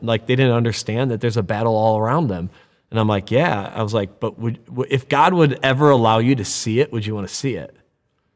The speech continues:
And my kids are like, "Well, do they see me right now?" I'm like, "Ah, yeah, probably." Like, there's a, <laughs> like, it was like a whole nother, there's the physical realm and there's a spiritual realm.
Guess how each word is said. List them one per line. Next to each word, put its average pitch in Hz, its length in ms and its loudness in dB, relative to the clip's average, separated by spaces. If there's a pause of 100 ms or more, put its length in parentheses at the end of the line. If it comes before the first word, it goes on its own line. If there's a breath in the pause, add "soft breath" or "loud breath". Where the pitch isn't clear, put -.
(920)
And 123 100 -2
my 117 80 0
kids 123 260 0
are - 20 4
like, 104 160 -2
"Well, 135 400 2
do 147 140 4
they 151 240 6
see 175 320 6
me 160 240 6
right 214 260 6
now?" 220 240 4
I'm 269 120 2
like, 214 180 4
"Ah, 214 160 4
yeah, 254 340 6
probably." 330 500 2
Like, 247 260 2
there's 226 180 4
a, 185 320 2
<laughs> - 0 -
like, 160 220 4
it 185 100 4
was 180 200 2
like 175 220 4
a 156 140 4
whole 180 240 4
nother, 160 300 4
there's 120 200 -2
the 127 80 0
physical 156 460 0
realm 160 360 0
and 165 100 2
there's 143 140 0
a 139 40 -8
spiritual 156 540 -4
realm. 90 340 -8